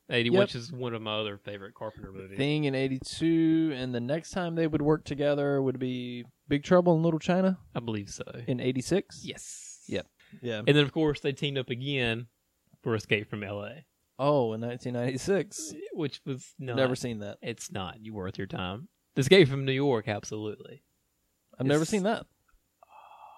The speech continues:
Speaker 2: Yeah.
Speaker 1: I've
Speaker 2: Okay.
Speaker 1: got it, but it's on Blu-ray, so
Speaker 2: I'll rent it from Alamo.
Speaker 1: Yeah, do it.
Speaker 2: Yeah, I will. So The Thing is based on the nineteen thirty-eight novella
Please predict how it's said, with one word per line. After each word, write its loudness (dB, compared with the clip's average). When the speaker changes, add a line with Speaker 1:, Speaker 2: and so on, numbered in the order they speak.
Speaker 2:
Yeah. -4
Speaker 1:
I've -4
Speaker 2:
Okay. 2
Speaker 1:
got 6
it, 0
but -4
it's -8
on -20
Blu-ray, -12
so -14
Speaker 2:
I'll 0
rent 4
it -8
from -6
Alamo. -8
Speaker 1:
Yeah, -10
do -2
it. -12
Speaker 2:
Yeah, -2
I 0
will. -2
So 8
The 4
Thing 8
is 10
based 4
on 8
the 8
nineteen 4
thirty-eight 6
novella 6